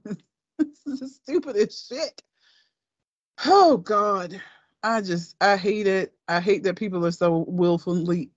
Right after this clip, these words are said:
ignorant. It annoys me. And I'm very scared to see wh-, how this is gonna turn out, because it's not gonna be anything good. And, you know, this is why I say, like, I don't give a fuck. All, all of my,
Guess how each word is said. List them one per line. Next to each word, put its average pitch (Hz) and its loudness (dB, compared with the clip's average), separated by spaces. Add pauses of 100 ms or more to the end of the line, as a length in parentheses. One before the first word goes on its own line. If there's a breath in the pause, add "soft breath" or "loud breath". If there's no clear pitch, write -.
ignorant. 156 0 (640)
It 156 -2
annoys 165 2
me. 160 0 (920)
And 156 6
I'm 185 2
very 185 4
scared 175 -2
to 170 -10
see 190 -4
wh-, 175 -2
how 175 4
this 165 -4
is 165 -10
gonna 151 0
turn 151 0
out, 156 0
because 160 -2
it's 165 -4
not 160 2
gonna 147 2
be 151 -2
anything 180 0
good. 151 2 (1080)
And, 147 4 (1500)
you 214 -8
know, 175 -12 (400)
this 277 4
is 320 4
why 302 4
I 311 2
say, 339 0
like, 240 0
I 214 -4
don't 262 2
give 302 2
a 285 2
fuck. 294 2
All, 254 6 (180)
all 294 4
of 320 -2
my, 294 0